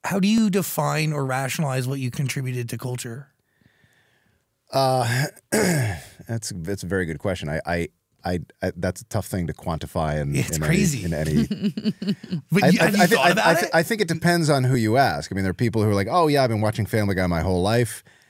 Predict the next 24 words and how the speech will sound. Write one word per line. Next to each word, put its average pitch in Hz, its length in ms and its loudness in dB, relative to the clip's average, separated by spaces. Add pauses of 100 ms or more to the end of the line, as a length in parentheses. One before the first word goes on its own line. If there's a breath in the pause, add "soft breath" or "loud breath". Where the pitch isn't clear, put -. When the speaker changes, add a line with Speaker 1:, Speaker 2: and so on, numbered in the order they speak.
(180 soft breath)
Speaker 2:
And 95 180 0
then 87 320 2 (140)
people 95 260 0
who 90 100 2
are 87 120 0
like, 80 200 -2
"This 87 160 -4
thing 85 200 0
is 76 120 -2
just, - 480 -6
you 90 140 -4
know, 76 200 -2
is, 85 160 -4 (100)
is, 85 100 -4 (380)
it's, - 320 -10
it's, - 400 -8
you - 200 -8
know, 82 180 -2
it - 180 -14
fueled 107 340 0
the 90 80 0
rise 85 340 0
of 69 120 -10
Trump." 85 320 -2